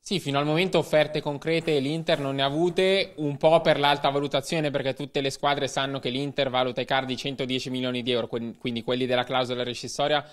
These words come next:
e l'Inter non è intenzionata a fare sconti a nessuno, quindi chi vorrà Icardi dovrà pagare questi centodieci milioni,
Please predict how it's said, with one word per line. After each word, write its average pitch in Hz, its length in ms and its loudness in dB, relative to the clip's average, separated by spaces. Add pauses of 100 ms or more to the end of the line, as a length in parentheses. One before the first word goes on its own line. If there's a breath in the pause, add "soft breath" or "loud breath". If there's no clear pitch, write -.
(240 soft breath)
e 120 80 -2
l'Inter 131 260 0
non 123 160 -2
è - 20 2
intenzionata 127 460 -4
a 120 60 -4
fare 123 160 -2
sconti 123 300 -8
a - 20 -4
nessuno, 117 360 -6
quindi 110 220 -6
chi 120 180 -6
vorrà 113 280 0
Icardi 120 340 0
dovrà 110 180 -2
pagare 113 400 0 (280 soft breath)
questi 131 240 -4
centodieci 135 440 -2
milioni, 156 400 0